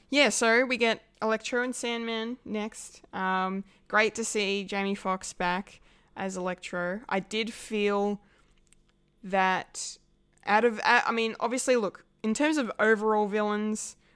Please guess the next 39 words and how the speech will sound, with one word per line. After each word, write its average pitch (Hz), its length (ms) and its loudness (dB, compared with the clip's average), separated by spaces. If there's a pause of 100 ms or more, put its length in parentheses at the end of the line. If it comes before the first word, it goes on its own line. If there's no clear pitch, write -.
Lizard 226 480 4
probably 208 340 2
gets 190 400 -4
the 190 100 -6
least 190 680 -6
development 180 840 -4 (400)
or 185 140 -4
the 175 80 -4
least 190 280 -2
focus, 185 680 -6 (420)
um, 185 360 -4 (120)
which 254 180 -4
is 240 140 0
okay. 175 400 -2
I 170 100 0
don't 180 120 -6
mind 170 300 -4
too 180 140 -8
much. - 340 -6 (340)
But 190 120 -4
then 185 340 2 (180)
I 185 100 2
think 196 260 -4
Electro, 185 800 2
whilst 185 340 2
I 202 60 2
think 202 200 -4
he's 196 220 -2
better 196 300 4
in 196 320 2
this 190 240 0
movie 202 360 0
than 185 140 0
he 180 100 -2
was 175 280 -2
in 175 80 -4
Amazing 170 340 -6
Spider-Man 170 420 -6
two, 196 360 -6